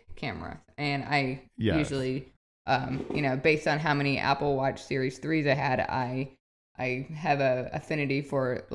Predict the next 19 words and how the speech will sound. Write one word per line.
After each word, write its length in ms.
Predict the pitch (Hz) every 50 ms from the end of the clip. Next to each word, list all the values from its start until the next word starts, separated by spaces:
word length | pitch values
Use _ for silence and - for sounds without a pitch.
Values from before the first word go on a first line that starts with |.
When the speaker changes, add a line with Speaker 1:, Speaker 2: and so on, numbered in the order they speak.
| - -
Speaker 1:
budget 360 | - 151 151 147 151 - -
models. 480 | - 151 143 139 123 123 - - 143 - - -
<laughs> 40 | - - - - - - - - -
So 100 | 330 330
Speaker 2:
<laughs> 580 | 330 - - - - - 277 277 277 - 302 294 - - - - 139 - - 127 131 - - - - - - - - - - - _ _ _
Yeah. 260 | - 165 147 120 107 107
And 180 | 151 170 185 -
so, 300 | 208 196 190 190 180 160 -
okay. 320 | 180 160 165 131 101 104 - - - - - - -
The 120 | 170 180
point, 320 | - - 208 233 240 -
though, 160 | 175 151 143 135
is 360 | 127 120 117 107 - - - _ _ _ _ -
y-, 160 | 160 160 - - _ _ _
there 220 | 147 143 151 143 160
is 140 | 170 165
no 140 | 147 143 127
obvious 540 | 117 110 120 131 139 127 120 117 104 95 -
choice 600 | - - 110 95 90 92 92 90 - - -